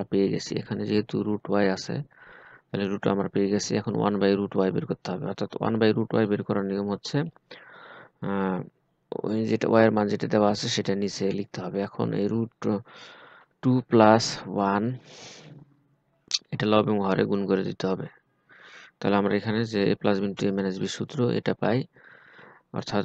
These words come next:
root two whole square minus one whole square, অর্থাৎ এখানে, আহ, নিচে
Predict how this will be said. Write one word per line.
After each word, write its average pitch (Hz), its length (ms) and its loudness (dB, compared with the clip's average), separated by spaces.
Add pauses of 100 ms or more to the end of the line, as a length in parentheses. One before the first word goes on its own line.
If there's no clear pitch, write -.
root 101 180 -6
two 110 140 -2 (140)
whole 104 260 -2
square 110 280 0
minus 95 280 -4
one 98 140 -6
whole 95 240 -4
square, - 280 -12
অর্থাৎ - 200 -8 (100)
এখানে, 107 220 -2 (680)
আহ, 104 140 -2 (100)
নিচে 107 280 0